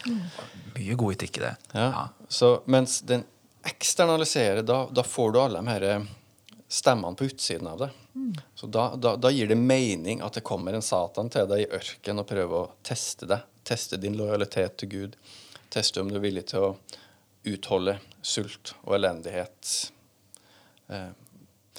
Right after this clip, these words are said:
Speaker 3: da, da gir det mening. Men det kommer fra den samme kulpen, da, de to tankene.
Speaker 1: Mm.
Speaker 3: Ehm, og de har for så vidt samme funksjon overfor den som står overfor valget.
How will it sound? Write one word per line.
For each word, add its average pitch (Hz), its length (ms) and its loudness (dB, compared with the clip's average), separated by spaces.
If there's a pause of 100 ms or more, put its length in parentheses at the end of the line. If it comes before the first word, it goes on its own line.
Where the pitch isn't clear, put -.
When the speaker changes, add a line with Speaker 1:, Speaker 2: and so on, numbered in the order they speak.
(480)
Speaker 3:
da, 120 120 2
da 127 160 4
gir 123 160 4
det 107 160 4
mening. 95 360 -2 (220)
Men 107 320 -6 (560)
det 113 140 -8
kommer 101 320 -2
fra 123 160 4
den 135 80 2
samme 123 400 2
kulpen, 143 480 -4
da, 110 80 -4 (200)
de 117 120 -4
to 110 240 -8
tankene. 135 440 -8 (200)
Speaker 1:
Mm. 254 200 -4 (440)
Speaker 3:
Ehm, 107 380 -6 (100)
og 113 140 2
de 110 100 2
har 113 200 6 (280)
for 135 140 -8
så 113 80 -2
vidt - 100 -6
samme 104 220 0
funksjon 110 500 0
overfor 110 320 2
den 95 160 2
som 92 160 -4
står 101 220 0
overfor 92 160 -6
valget. 180 260 0